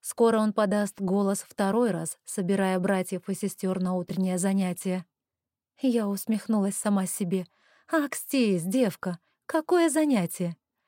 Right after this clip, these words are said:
Занятия с уроками остались в логове. Сирич, цитадели, где орден обучал новичков. Здесь второй колокол зовет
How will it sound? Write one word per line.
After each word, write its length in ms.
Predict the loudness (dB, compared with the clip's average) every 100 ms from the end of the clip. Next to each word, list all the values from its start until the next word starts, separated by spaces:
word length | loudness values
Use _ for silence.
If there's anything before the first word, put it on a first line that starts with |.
| _ _ _ -2
Занятия 580 | 2 4 4 2 2 2
с 100 | 2
уроками 420 | 2 2 2 2
остались 480 | 0 0 2 2 2
в 80 |
логове. 460 | 4 4 4 0 -4 -8 _ _ _
Сирич, 600 | -6 -2 0 0 -2 -8 _
цитадели, 680 | -6 -2 0 4 4 4 0
где 180 | 0 2
орден 380 | 2 2 2 2
обучал 400 | 0 0 0 2
новичков. 540 | 2 -2 -2 -4 -4 _ -20 _ _ _ -6
Здесь 440 | -2 2 2 0
второй 380 | -2 0 2 0
колокол 540 | 2 2 2 0 -2
зовет 480 | 0 0 2 0 0